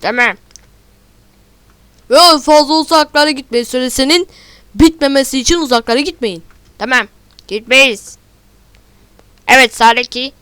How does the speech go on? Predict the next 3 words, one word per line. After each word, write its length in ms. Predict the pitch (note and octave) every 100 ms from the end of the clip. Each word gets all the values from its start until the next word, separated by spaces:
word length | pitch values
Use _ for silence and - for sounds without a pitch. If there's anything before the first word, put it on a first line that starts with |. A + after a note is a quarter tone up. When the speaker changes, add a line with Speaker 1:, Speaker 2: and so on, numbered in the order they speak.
| _ _ _
Speaker 1:
gemimizi 680 | A#3+ B3 B3+ A#3+ G#3 F3+ G#3
binelim. 520 | C4 C#4+ D4 D4 D4 - _ _ _ _ _ _ _ _ _ _ _ _ _ _ -
Gel. 320 | D4 B3